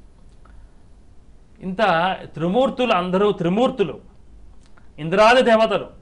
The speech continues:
సప్తర్షి మండలము అందరూ కూడా తమకు ఉండేటువంటి శక్తి ఉంటుందిగా, వారికి ఉండేటువంటి ఒక్కొక్క దేవతకు ఒక్కొక్క శక్తి ఉంటుందిగా, వారి శక్తిని అంతటినీ ఉపయోగించి దత్తాత్రేయుల వారు ఎక్కడికి వెళ్ళారు అని ప్రయత్నం చేశారు. అంటే ఎందుకు సంబంధం ఈ సందర్భం అంటే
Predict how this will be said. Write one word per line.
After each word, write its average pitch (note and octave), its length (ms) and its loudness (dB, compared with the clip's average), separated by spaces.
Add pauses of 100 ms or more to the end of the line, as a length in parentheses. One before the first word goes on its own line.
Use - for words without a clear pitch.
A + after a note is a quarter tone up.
(120)
సప్తర్షి B3 440 -4
మండలము G#3+ 680 -2 (300)
అందరూ F#3+ 520 0
కూడా A3 240 0
తమకు G3+ 420 -2
ఉండేటువంటి A3 460 -4
శక్తి G#3 320 -8
ఉంటుందిగా, A3+ 400 -4
వారికి G3+ 340 -4
ఉండేటువంటి G3+ 360 -6
ఒక్కొక్క F#3 280 -8
దేవతకు G3 360 -6
ఒక్కొక్క F#3+ 340 -8
శక్తి F#3 160 -10
ఉంటుందిగా, G3+ 460 -4 (360)
వారి A3 320 2
శక్తిని A3+ 380 -6
అంతటినీ A3+ 520 -4
ఉపయోగించి G3 920 -4 (220)
దత్తాత్రేయుల G3+ 800 0
వారు G3 200 2
ఎక్కడికి G#3 440 -4
వెళ్ళారు D#3 680 -4
అని F3 120 -8
ప్రయత్నం C#3+ 440 -12
చేశారు. B2+ 280 -20 (1500)
అంటే D3 200 -6
ఎందుకు F3+ 260 -6
సంబంధం E3 400 -8
ఈ D3+ 160 -10
సందర్భం D#3 440 -8
అంటే B3 400 -6